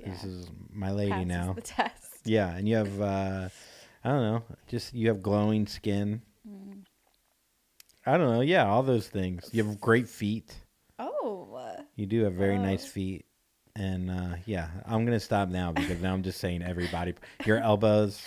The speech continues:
Speaker 2: I know
Speaker 1: your
Speaker 2: that's what I did,
Speaker 1: pinky.
Speaker 2: though. I was like, "I actually like this and this and
Speaker 1: <laughs> Yeah,
Speaker 2: this.
Speaker 1: yeah, yeah.
Speaker 2: I like your strong chin.
Speaker 1: Yeah.
Speaker 2: The green eyes."
Speaker 1: I don't really have a strong chin, but I'll take it.
Speaker 2: Yeah, you do.
Speaker 1: No, I got this flapper. It's going away, though. I'm sure people have noticed that I have gotten skinnier.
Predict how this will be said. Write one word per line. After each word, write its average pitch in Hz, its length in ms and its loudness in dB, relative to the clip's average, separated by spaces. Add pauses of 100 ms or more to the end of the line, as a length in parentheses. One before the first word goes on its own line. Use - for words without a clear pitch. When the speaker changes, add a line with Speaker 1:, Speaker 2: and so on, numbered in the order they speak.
(240)
Speaker 2:
I 254 120 2
know 254 80 2
Speaker 1:
your 113 100 8
Speaker 2:
that's - 100 -2
what 233 120 6
I 233 120 6
did, 226 40 4
Speaker 1:
pinky. 226 140 6
Speaker 2:
though. 220 80 4
I 214 140 4
was 226 120 -4
like, 226 260 0
"I 294 160 0
actually 381 240 -2
like 403 200 -2
this 247 200 -2
and 240 240 -8
this 254 220 -2
and - 80 -4
Speaker 1:
<laughs> 143 60 2
Yeah, 123 260 6
Speaker 2:
this. 123 100 -2
Speaker 1:
yeah, 127 400 -2
yeah. 226 160 -4
Speaker 2:
I - 20 2
like 247 220 0
your 285 80 -6
strong 240 460 -4
chin. 233 520 -6 (640)
Speaker 1:
Yeah. 98 300 0
Speaker 2:
The 113 180 -4
green 208 380 -6
eyes." 208 480 -6
Speaker 1:
I - 20 -10
don't 113 120 -2
really 98 180 -2
have 85 80 -4
a 82 40 -6
strong 87 300 -8
chin, 82 340 -10
but 85 120 -10
I'll 87 100 -6
take 82 300 -10
it. - 160 -12 (120)
Speaker 2:
Yeah, 349 60 -16
you 294 80 -12
do. 208 160 -14 (280)
Speaker 1:
No, 90 220 -10
I 95 100 -10
got 104 180 -10
this 104 120 -12
flapper. 90 680 -10 (160)
It's 120 160 -8
going 180 240 2
away, 120 280 2
though. 92 140 -2 (100)
I'm 95 140 -10
sure 123 220 -6
people 110 380 -6
have 92 160 -4
noticed 98 380 -2
that 98 140 -8
I 95 40 -6
have 101 180 -6
gotten 101 280 -6
skinnier. 90 540 -8